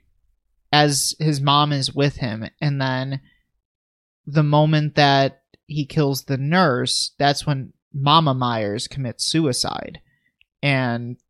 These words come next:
he had the ma-, like, he was, "I don't wanna take the mask off,"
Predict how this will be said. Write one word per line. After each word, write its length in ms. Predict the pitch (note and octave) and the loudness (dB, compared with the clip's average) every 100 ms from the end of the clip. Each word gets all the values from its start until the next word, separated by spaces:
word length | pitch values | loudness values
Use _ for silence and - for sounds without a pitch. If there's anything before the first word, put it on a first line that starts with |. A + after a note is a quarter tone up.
| _ _ | _ _
he 240 | _ D3 D#3+ | _ 0 4
had 260 | D#3+ D3 | 6 4
the 60 | C3+ | 0
ma-, 320 | C#3+ C#3 C3+ - | -2 -2 -2 -4
like, 160 | D3+ C#3+ | -6 -2
he 120 | D#3+ | -2
was, 280 | D3 C3+ - _ _ _ | -2 -4 -10 _ _ _
"I 80 | C#3 | -2
don't 60 | D3 | 0
wanna 160 | C#3 | 0
take 200 | C3 C3+ | 0 -4
the 60 | - | -4
mask 340 | B2 A#2+ - - | -6 -4 -6 -2
off," 540 | - B2 E2+ - - | 2 2 0 -8 -16